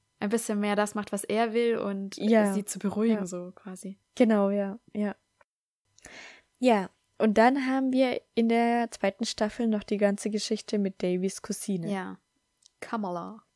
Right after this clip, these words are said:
Speaker 2: Die zum einen mit Prashant zusammen ist,
Speaker 1: Ja.
Speaker 2: aber doch gar nicht so glücklich mit ihm wirkt. Also am Anfang ja schon noch, aber sie hat dann den Stress mit ihrem Job und er versucht ihr da immer wieder Tipps zu geben. Aber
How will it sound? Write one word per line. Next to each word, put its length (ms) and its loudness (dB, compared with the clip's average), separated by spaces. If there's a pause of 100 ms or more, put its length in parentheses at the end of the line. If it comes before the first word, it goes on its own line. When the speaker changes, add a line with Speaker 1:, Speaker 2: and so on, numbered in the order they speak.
(140)
Speaker 2:
Die 100 4
zum 200 0
einen 360 4
mit 220 0
Prashant 580 -4
zusammen 400 2
ist, 460 -6
Speaker 1:
Ja. 160 -6 (180)
Speaker 2:
aber 840 -2 (120)
doch 320 -2
gar 240 0
nicht 280 -4
so 140 0
glücklich 500 -2
mit 120 -8
ihm 160 -2
wirkt. 400 -8 (120)
Also 240 6
am 100 4
Anfang 380 0
ja 120 2
schon 240 0
noch, 200 -2
aber 160 0
sie 140 2
hat 100 2
dann 100 6
den 140 0
Stress 360 -2
mit 120 -2
ihrem 200 0
Job 300 -2
und 220 -2 (440)
er 100 4
versucht 360 2
ihr 60 0
da 80 8
immer 200 4
wieder 200 0
Tipps 260 -2
zu 140 -2
geben. 500 -4 (580)
Aber 380 4